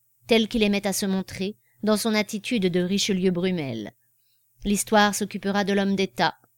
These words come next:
Moi, j'ai fait voir, en le mêlant de fort loin à la fiction de mon drame, le mondain qu'il était, et qu'il voulait être, assuré d'ailleurs que de son vivant, il ne lui eût point déplu d'être présenté ainsi.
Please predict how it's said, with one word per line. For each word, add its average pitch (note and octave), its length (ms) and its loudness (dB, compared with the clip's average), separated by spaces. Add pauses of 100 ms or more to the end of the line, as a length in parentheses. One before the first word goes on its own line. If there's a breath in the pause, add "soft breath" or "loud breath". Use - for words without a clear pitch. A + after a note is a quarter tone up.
(360 soft breath)
Moi, A#3 180 6
j'ai B3 160 2
fait A#3 140 4
voir, A3 480 2 (200)
en G3+ 60 0
le G3 140 4
mêlant G#3 240 4
de E3+ 80 -2
fort F#3+ 260 -2
loin G3 240 0
à E3+ 80 -2
la D#3+ 80 -2
fiction - 420 -6
de E3 80 -4
mon D#3 160 -4
drame, E3+ 440 -2 (300)
le A3 120 6
mondain A3+ 460 6
qu'il G3 180 -4
était, E3 400 -4 (220)
et G3+ 80 0
qu'il G3+ 180 2
voulait C#4+ 320 2
être, - 360 -8 (360 soft breath)
assuré F#3+ 400 0
d'ailleurs G3 460 2
que F#3+ 100 -4
de E3+ 100 0
son E3+ 200 -4
vivant, D#3+ 360 -6 (220)
il G#3+ 160 2
ne G3+ 100 4
lui F#3 200 0
eût F#3 120 2
point B3 220 0
déplu G3+ 380 -4
d'être E3+ 260 -4
présenté E3+ 480 -6
ainsi. - 400 -8